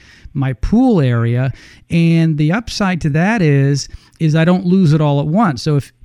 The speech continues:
if you put thousands into a Disney vacation, you never get that money back.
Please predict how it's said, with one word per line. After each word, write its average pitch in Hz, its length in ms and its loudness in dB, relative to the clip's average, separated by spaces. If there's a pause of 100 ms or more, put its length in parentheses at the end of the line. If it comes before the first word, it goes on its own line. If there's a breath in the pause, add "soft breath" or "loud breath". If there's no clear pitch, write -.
(140 soft breath)
if 147 100 -2
you 208 80 0
put 214 220 -4
thousands 175 480 0
into 156 260 -2
a 139 60 0
Disney 170 380 0
vacation, 151 640 -2
you 156 140 2
never 208 420 0
get 165 280 -2
that 147 200 -6
money 143 300 2
back. 123 500 -2